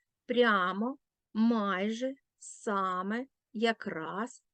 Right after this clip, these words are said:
справді, точно, просто. Видільні лише, навіть, хоч би, тільки, хоча б, аж,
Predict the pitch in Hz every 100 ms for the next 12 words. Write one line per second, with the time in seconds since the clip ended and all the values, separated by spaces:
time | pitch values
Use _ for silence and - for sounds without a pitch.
0 | _ - - - 175 160 196 254 220 -
1 | - _ _ _ _ 170 180 262 - -
2 | 156 156 _ _ _ - 151 147 233 -
3 | - 254 - _ _ _ _ _ _ _
4 | _ _ _ - 190 247 392 415 415 403
5 | 330 240 214 202 190 247 _ _ _ _
6 | _ 294 320 349 - - 339 330 _ _
7 | _ 269 285 277 269 277 277 _ _ _
8 | _ - 302 262 240 254 277 285 _ _
9 | _ _ - 285 247 247 _ 277 277 _
10 | _ _ _ - 381 - 220 214 240 -
11 | _ _ _ - 202 190 202 254 -